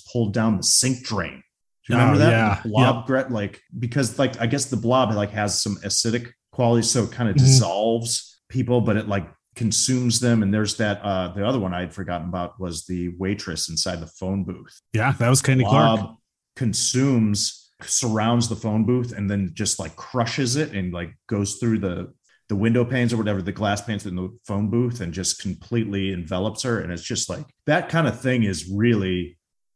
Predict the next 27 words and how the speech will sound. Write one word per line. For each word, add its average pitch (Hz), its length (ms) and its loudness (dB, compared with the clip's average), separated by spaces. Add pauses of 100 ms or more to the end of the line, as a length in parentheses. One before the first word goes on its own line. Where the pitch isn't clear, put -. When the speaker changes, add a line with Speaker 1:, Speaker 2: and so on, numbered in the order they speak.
Speaker 1:
it 113 200 -4
makes 135 200 2
you 135 60 -2
claustrophobic. 135 1000 -2
It, - 120 -10
it 98 320 -8
suffocates - 840 0
you 143 160 2
even 110 240 2
as 95 140 -2
a 90 40 -8
viewer. 107 680 -2 (200)
It's - 180 -10
really 233 240 2
creepy, 117 420 -2
man. 78 340 -8 (180)
Speaker 2:
Yeah, 98 280 2
that's 139 280 4
not 147 220 6
Speaker 1:
They're 120 100 8
Speaker 2:
a - 20 8
way - 60 6
Speaker 1:
very 123 100 6
Speaker 2:
I'd 98 60 2
wanna 110 100 8
Speaker 1:
effective. 98 320 4
Speaker 2:
go. - 60 -10